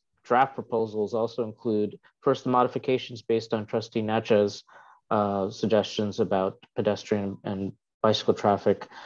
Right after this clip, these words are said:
Uh, whatever you decide about the areas to, if there's any interest in, in including other areas, and then a timeline so we can give you a sense of how, how long this would all take.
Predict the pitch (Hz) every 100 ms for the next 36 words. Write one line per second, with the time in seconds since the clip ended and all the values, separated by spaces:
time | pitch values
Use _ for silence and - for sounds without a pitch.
0 | - - - 110 104 101 - _ _ -
1 | 123 127 127 127 123 117 - 117 113 101
2 | 107 104 - - 104 101 98 - - 117
3 | 110 107 101 - - 107 98 95 101 _
4 | - 104 - 107 110 104 104 113 - 104
5 | 95 - 98 - 110 - 151 147 113 104
6 | 101 98 98 98 98 95 - - - -
7 | 117 120 117 110 - - - 123 113 101
8 | 92 92 - - 110 98 98 98 110 104
9 | 101 - 104 - 98 90 _ _ _ _
10 | _ - 117 113 113 107 107 101 101 98
11 | 101 90 80 101 82